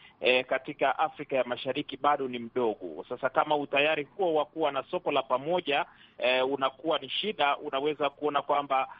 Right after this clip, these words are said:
hata yale malengo yanayowekwa ya, ya, ya nchi za Afrika, ya Afrika tunayoitaka ifikapo mwaka elfu mbili na sitini na tatu, unaweza kuona kwamba ni kwa namna gani ambavyo ni ngumu sana na safari yetu bado ni ndefu sana. Inawezekana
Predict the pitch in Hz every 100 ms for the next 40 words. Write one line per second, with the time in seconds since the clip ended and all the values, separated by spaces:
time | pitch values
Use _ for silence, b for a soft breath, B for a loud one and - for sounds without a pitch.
0 | B - 165 170 156 160 156 139 139 165
1 | 202 190 165 147 151 147 147 160 175 -
2 | 143 139 123 123 131 127 - 123 117 127
3 | 104 151 160 143 131 - 156 165 - 147
4 | - 123 120 123 127 - 147 - 139 135
5 | 131 135 131 127 - 170 - 143 160 b
6 | b - 131 139 147 143 135 135 131 131
7 | 127 131 151 139 127 - 151 147 135 170
8 | 175 - 135 151 - - 143 143 170 180
9 | 175 - 160 165 160 147 156 156 147 143
10 | b b b 143 143 147 147 143 143 160
11 | 151 143 147 147 147 139 143 170 160 156
12 | 175 156 117 120 135 131 135 135 175 180
13 | 175 175 165 165 170 185 180 175 151 110
14 | 131 135 147 143 - 233 214 170